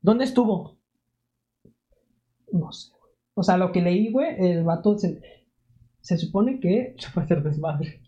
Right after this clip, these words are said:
Speaker 2: Se fue a hacer desvergue, era un nahual. No, güey,
Speaker 1: No.
Speaker 2: se supone que el vato lo encontraron enfrente de un estadio parado mirándolo, güey. Se me hace una completa pendejada teniendo en cuenta los días que se perdió, güey, pero, pues, es que no tengo la información bien, güey.
Speaker 1: Pero, o sea,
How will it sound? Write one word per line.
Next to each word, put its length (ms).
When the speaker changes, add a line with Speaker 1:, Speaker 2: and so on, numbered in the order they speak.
Speaker 2:
Se 200
fue 160
a 40
hacer 200
desvergue, 500
era 120
un 80
nahual. 460
No, 180
güey, 120
Speaker 1:
No. 80
Speaker 2:
se 120
supone 240
que 60
el 60
vato 180
lo 60
encontraron 580
enfrente 340
de 60
un 120
estadio 400
parado 360
mirándolo, 460
güey. 140
Se 120
me 60
hace 80
una 100
completa 340
pendejada 420
teniendo 480
en 120
cuenta 340
los 220
días 220
que 60
se 140
perdió, 320
güey, 240
pero, 240
pues, 160
es 100
que 60
no 80
tengo 160
la 80
información 480
bien, 300
güey. 220
Speaker 1:
Pero, 240
o 40
sea, 240